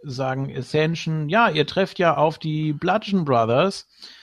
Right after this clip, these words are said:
Und dann sagt Tyler Breeze, ja, wir treffen auf die Bludgeon Brothers. Und, äh, Fandango sagt, ja, echt? Oh.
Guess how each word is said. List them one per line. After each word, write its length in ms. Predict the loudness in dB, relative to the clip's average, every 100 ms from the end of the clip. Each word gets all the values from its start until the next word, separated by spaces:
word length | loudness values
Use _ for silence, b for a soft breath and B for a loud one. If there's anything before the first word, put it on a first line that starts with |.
| B B -4
Und 40 |
dann 100 | -2
sagt 200 | 0 -2
Tyler 260 | 0 2 2
Breeze, 400 | 2 0 0 2
ja, 320 | 4 4 2
wir 120 | -2
treffen 300 | -4 -4 -2
auf 100 | -4
die 100 | -4
Bludgeon 500 | -4 -2 -4 -4 -4
Brothers. 540 | 0 2 2 0 -2 -4
Und, 320 | -4 -2 -4
äh, 340 | -4 -4 -4 -6 B B B B B B B B B B B -20 _ _ _ _ _ _ B B B B B B B -10
Fandango 680 | -4 0 0 4 4 6 4
sagt, 580 | 2 0 -4 -16 -16 _ _ _
ja, 480 | -2 0 -2 -6 -10 _ _ _ _ _ _ _ _
echt? 500 | 4 6 6 2 -10 -16 _ _ _ _ _ _
Oh. 400 | 4 8 8 6